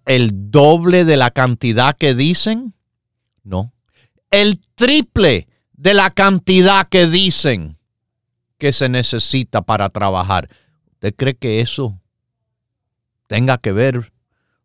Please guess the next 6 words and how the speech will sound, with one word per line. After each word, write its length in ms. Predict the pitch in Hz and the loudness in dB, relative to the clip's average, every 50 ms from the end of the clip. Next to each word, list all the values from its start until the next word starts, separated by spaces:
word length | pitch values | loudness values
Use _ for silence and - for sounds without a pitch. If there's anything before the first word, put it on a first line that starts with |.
| _ _ | _ _
por 140 | - 113 110 | -2 0 0
la 120 | 107 101 | 0 0
razón 540 | 98 104 101 95 - - 123 123 135 135 127 | -2 -4 -6 -6 -4 -2 0 0 0 0 -2
que 180 | - - 107 101 | -2 0 0 2
nuestro 840 | 107 107 104 110 120 127 135 151 175 165 - _ - 143 127 120 | 2 2 2 4 4 4 6 4 4 0 -2 _ -6 -4 -4 -4
probiótico 960 | 117 - - 120 120 113 104 117 139 156 160 - - 107 - - - 71 - | -4 -6 -2 0 0 0 0 0 0 -2 -2 -4 -8 -12 -12 -12 -14 -14 -14